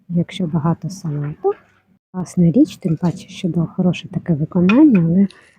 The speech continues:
ціна, ну, чотириста гривень, тут же вибирати вам.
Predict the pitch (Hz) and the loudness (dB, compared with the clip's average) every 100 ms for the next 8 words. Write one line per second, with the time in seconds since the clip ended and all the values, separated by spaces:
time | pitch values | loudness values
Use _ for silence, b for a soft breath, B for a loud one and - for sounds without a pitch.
0 | b _ - - 190 190 220 196 190 - | b _ -6 2 6 8 8 6 4 -4
1 | 190 196 180 - 165 156 165 269 254 196 | -2 0 -2 -2 -4 0 2 4 4 2
2 | 202 - 214 180 180 170 170 - 160 135 | 0 2 2 4 2 2 0 -2 -4 0
3 | 151 | 0